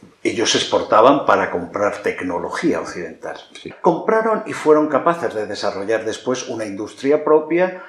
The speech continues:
Speaker 1: no como
Speaker 2: Ah,
Speaker 1: los
Speaker 2: eso sí.
Speaker 1: chinos, competitiva, pero una industria propia que nunca fue competitiva. O sea, Aeroflot sigue vendiendo exclusivamente a Rusia, mientras que Embraer en Chile, en Brasil,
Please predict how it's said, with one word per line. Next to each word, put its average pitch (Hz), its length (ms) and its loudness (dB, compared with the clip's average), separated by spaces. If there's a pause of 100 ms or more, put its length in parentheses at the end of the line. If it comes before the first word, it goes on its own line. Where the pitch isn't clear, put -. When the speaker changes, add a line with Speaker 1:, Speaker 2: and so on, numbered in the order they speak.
(160)
Speaker 1:
no 101 200 -6
como 95 140 -2
Speaker 2:
Ah, 101 40 0
Speaker 1:
los 113 120 0
Speaker 2:
eso 107 60 -2
sí. 147 140 4
Speaker 1:
chinos, 131 240 2
competitiva, 165 800 -2
pero 120 140 4
una 120 100 0
industria 120 500 0
propia 131 440 -2 (240)
que 107 140 0
nunca 120 400 2
fue 101 200 -2
competitiva. 131 720 -4
O 101 40 -6
sea, 104 240 -2
Aeroflot 120 760 2 (140)
sigue 117 300 -6
vendiendo 107 480 -2
exclusivamente 104 880 -6
a 101 120 -2
Rusia, 143 600 2 (220)
mientras 98 400 -6
que 113 100 -2
Embraer 107 540 4
en 117 140 -2
Chile, 127 640 2
en 110 220 -6
Brasil, 135 460 0